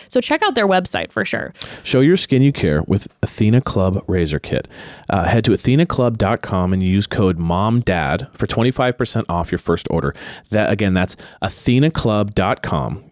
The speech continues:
Speaker 2: and use code momdad for twenty-five percent off. Athena Club also launched in Target stores nationwide this month, so make sure you check out the shaving aisle to buy their products in-store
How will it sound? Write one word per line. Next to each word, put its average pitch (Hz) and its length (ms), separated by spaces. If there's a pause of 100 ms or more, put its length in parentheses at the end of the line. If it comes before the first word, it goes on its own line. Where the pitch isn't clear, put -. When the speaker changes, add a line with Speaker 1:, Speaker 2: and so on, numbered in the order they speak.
Speaker 2:
and 104 140
use 104 140
code 98 240
momdad 104 500
for - 120
twenty-five 92 680
percent 85 340
off. 69 260
Athena 101 340
Club 95 280
also 143 320
launched 98 420
in 95 200
Target 180 420
stores 73 380
nationwide 78 560
this - 160
month, - 480
so - 140
make 107 100
sure 117 180
you 104 120
check 110 300
out 101 260
the 92 160
shaving 107 340
aisle 92 260
to - 140
buy 82 140
their 85 100
products 87 420
in-store 101 680